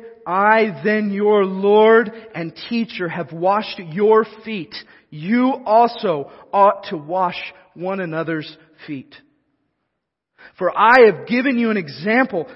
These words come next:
that you also should do just as I have done to you. Truly, truly, I say to you, a servant is not greater than his master, nor is a messenger greater than the one who sent him.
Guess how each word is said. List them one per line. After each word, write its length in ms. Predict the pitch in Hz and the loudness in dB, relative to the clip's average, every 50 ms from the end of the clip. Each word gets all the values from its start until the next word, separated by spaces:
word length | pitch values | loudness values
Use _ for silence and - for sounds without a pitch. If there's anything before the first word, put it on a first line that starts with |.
| - - | -6 -4
that 120 | 180 180 | -4 -2
you 260 | 196 190 247 262 269 | 0 0 2 2 2
also 460 | - 185 220 233 247 247 247 - 220 | 2 4 4 6 6 4 2 -2 -6
should 240 | 208 - - 196 147 | -6 -6 -8 -10 -8
do 200 | 151 226 233 208 | -6 -4 -4 -4
just 280 | 143 - 226 247 247 247 - | -4 0 0 0 0 0 -4
as 160 | 247 208 190 | -6 -2 0
I 240 | 190 202 214 226 220 | 0 2 2 2 2
have 220 | 208 180 147 - | 0 -2 -2 0
done 260 | 202 208 220 226 214 - - - - - | 0 2 2 0 -2 -6 -12 -18 -18 -14
to 80 | - 202 | -10 -10
you. 520 | 190 170 202 233 254 226 165 - - - - _ _ _ _ _ _ _ _ _ _ _ _ _ _ _ _ - | -8 -4 -4 -2 -2 -2 -4 -4 -8 -20 -20 _ _ _ _ _ _ _ _ _ _ _ _ _ _ _ _ -6
Truly, 520 | - - 294 302 302 294 247 208 185 147 151 - - - _ - | -2 2 4 4 4 4 4 2 2 0 -6 -14 -20 -20 _ -16
truly, 480 | - - - 302 311 311 294 247 220 208 | -10 -4 -2 0 2 2 4 4 4 4
I 100 | 196 202 | 2 2
say 300 | - - 262 247 277 262 | -2 -2 -2 -2 0 -2
to 60 | 240 | -2
you, 180 | 220 196 175 | -2 -2 -2
a 60 | 180 190 | -4 -4
servant 580 | - - - - 285 277 285 262 233 214 - | -8 -12 -10 -6 -2 -2 -2 -2 -2 -4 -4
is 180 | 240 220 165 170 | -6 -8 -6 -4
not 380 | 202 220 247 269 - - 180 | -2 0 0 0 -2 -6 -10
greater 420 | 156 202 220 240 277 269 196 180 165 | -4 -2 0 0 0 0 0 -2 -2
than 160 | 156 175 165 | -2 -4 -6
his 160 | 165 156 147 | -6 -8 -8
master, 560 | 156 180 190 196 208 208 - - - 151 139 - - - - | -6 -4 -4 -4 -4 -4 -8 -12 -12 -12 -12 -12 -16 -16 -10
nor 340 | 190 202 240 262 277 269 262 | -6 -4 -2 2 2 4 4
is 140 | 233 185 185 | 4 4 2
a 80 | 196 | 0
messenger 560 | 185 196 220 247 240 - 254 214 175 165 175 | 0 2 0 0 0 -2 -6 -8 -6 -6 -6
greater 400 | 160 143 185 202 214 220 220 214 | -6 -4 -2 -2 0 0 -2 -2
than 140 | 175 180 185 | -4 -4 -6
the 80 | 175 170 | -8 -8
one 160 | 180 202 202 | -8 -8 -8
who 100 | 180 160 | -8 -10
sent 320 | - - - 226 214 - | -12 -12 -12 -12 -12 -12
him. 220 | 190 156 135 127 | -14 -16 -16 -16